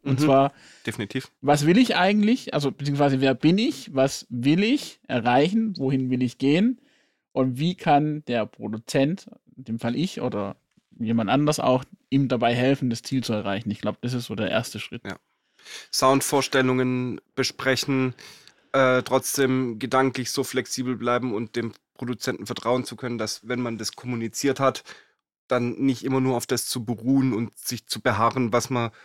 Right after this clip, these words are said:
Speaker 2: was man hier oben drin hat, weil der Produzent will ja auch so ein bisschen sein, sag ich mal, sein, sein, seine Energie da quasi mit reinfließen
Speaker 1: Ja.
Speaker 2: lassen. Und, äh, ja, da so einen guten Mix aus beiden zu finden, eine eigene Vorstellung zu haben,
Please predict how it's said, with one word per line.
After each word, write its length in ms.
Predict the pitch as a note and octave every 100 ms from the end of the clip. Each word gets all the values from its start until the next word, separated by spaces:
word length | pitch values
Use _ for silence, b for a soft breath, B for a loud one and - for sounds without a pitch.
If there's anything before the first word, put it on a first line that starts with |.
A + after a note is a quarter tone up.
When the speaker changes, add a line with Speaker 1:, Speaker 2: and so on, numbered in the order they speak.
| b _
Speaker 2:
was 220 | A#2+ -
man 140 | A#2+
hier 220 | A#2+ B2+ F#2
oben 260 | B2 A#2+
drin 260 | - C3 C3+
hat, 220 | C3+ -
weil 160 | A2+ A2+
der 120 | A2+
Produzent 600 | - A2+ A2+ B2 A#2 A2+
will 100 | A#2
ja 100 | A2
auch 80 | F#2+
so 120 | -
ein 60 | G#2+
bisschen 260 | A2+ A#2 G#2
sein, 420 | G#2 G#2+ A2+ A2
sag 240 | - F2+ G2+
ich 120 | -
mal, 300 | A2 G#2+ G#2+ B B B B B _
sein, 400 | - G#2+ G#2+ G#2+
sein, 320 | - G#2 G#2+
seine 300 | G2+ G2+ G#2+
Energie 380 | G#2 B2 G#2 C3
da 120 | B2+
quasi 280 | A#2 A#2 A2+
mit 180 | A2+ -
reinfließen 540 | G#2+ A2+ - A#2+ -
Speaker 1:
Ja. 40 | A2
Speaker 2:
lassen. 320 | A2 A#2+ A#2+ A#2 B B B _
Und, 540 | G#2 G#2 G#2 G#2 -
äh, 300 | G2+ G#2 G2+ - _ _ _ _
ja, 180 | A#2 C3
da 160 | D3+
so 100 | C#3
einen 100 | C#3+
guten 300 | B2+ E3 D#3+
Mix 220 | D3+ E3 E3
aus 160 | D#3
beiden 320 | - C3+ C3
zu 120 | - B2+
finden, 260 | C3 A#2
eine 140 | B2+ -
eigene 200 | C#3 C3+
Vorstellung 480 | - D#3 - D3 C3+
zu 100 | C#3+
haben, 360 | C3+ C3+ C#3